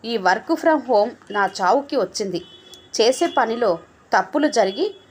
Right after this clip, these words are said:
బాస్ చేత తిట్లు, చచ్చిపోతున్నాను" అని ల్యాప్‌టాప్ తీసుకొని పక్కన గదిలోకి వెళ్ళి కూర్చున్నాడు సీతారాం.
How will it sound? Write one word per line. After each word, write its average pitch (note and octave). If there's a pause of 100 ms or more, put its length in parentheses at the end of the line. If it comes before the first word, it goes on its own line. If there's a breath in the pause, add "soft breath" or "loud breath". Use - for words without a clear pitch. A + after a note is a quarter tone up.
(200)
బాస్ G3+
చేత A3+
తిట్లు, G3+ (380)
చచ్చిపోతున్నాను" A#3 (380)
అని C#4 (420)
ల్యాప్‌టాప్ C4
తీసుకొని G#3+ (360)
పక్కన D4+ (120)
గదిలోకి F#3
వెళ్ళి G3
కూర్చున్నాడు A3
సీతారాం. G3